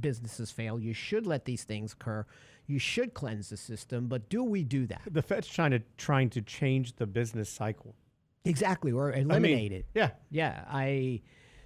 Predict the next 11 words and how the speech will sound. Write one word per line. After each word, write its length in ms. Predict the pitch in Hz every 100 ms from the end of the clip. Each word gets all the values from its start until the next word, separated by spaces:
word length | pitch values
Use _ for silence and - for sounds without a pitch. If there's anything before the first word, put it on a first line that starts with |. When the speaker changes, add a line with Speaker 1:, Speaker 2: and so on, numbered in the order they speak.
| - _
Speaker 1:
but 140 | - 165
just 200 | 254 -
say 260 | 262 220
that 220 | 170 151 113
he's 260 | 175 117
right, 400 | 120 139 87 - - _ _ _ _ -
because 260 | - 135
generally 480 | - 170 190 147 123
that 200 | 127 135
is 200 | 165 -
true. 400 | - 113 104 135